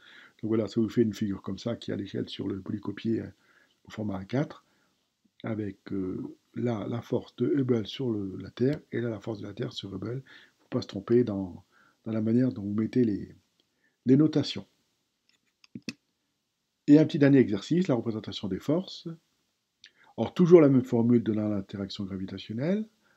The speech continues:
à une distance d. Alors, ici, quand vous avez un d au D E carré, on constate que si on double cette distance, là, ça, avec le carré, ça va être multiplié par quatre. Donc, ça veut diviser par quatre l'intensité de la,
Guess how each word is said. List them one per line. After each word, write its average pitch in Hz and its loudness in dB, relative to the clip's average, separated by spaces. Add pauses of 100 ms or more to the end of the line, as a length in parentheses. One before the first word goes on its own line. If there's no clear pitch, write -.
(120)
à 101 -10
une 104 -8
distance 98 -12
d. 196 -2 (720)
Alors, 139 2 (100)
ici, 165 -2
quand 180 2
vous 151 0
avez 151 4
un 147 0
d 131 2 (120)
au 127 0
D 127 2
E 131 4
carré, 143 0 (360)
on 135 -4
constate 147 -4
que 127 -6
si - -4
on 160 4
double 196 6
cette 113 -4
distance, 156 -6 (640)
là, 135 -4
ça, - 0
avec 123 2
le 120 -2
carré, 117 -2
ça - -8
va - -10
être - -14
multiplié - -8
par 98 -8
quatre. 190 0 (340)
Donc, 127 -10
ça 143 0
veut 147 4
diviser 185 4
par 143 -4
quatre 135 0
l'intensité 113 -4
de 98 -8
la, 95 -10